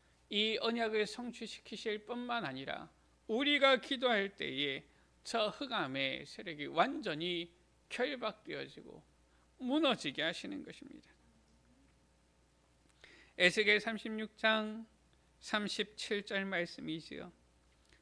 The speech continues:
주 여호와께서 이같이 말씀하셨느니라. 그래도 이스라엘 족속이 이같이 자기들에게 이루어 주기를 내게 구하여야 할지라.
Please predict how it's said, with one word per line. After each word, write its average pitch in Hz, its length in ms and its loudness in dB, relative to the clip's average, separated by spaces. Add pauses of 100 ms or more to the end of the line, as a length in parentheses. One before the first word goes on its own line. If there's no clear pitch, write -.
(100)
주 190 360 6
여호와께서 180 680 4
이같이 180 480 -2
말씀하셨느니라. 196 1200 0
그래도 226 360 0
이스라엘 226 540 -2
족속이 220 480 -6
이같이 185 640 0
자기들에게 147 760 -2 (440)
이루어 156 500 2
주기를 202 540 -4
내게 196 340 -4
구하여야 214 680 0
할지라. 247 600 -14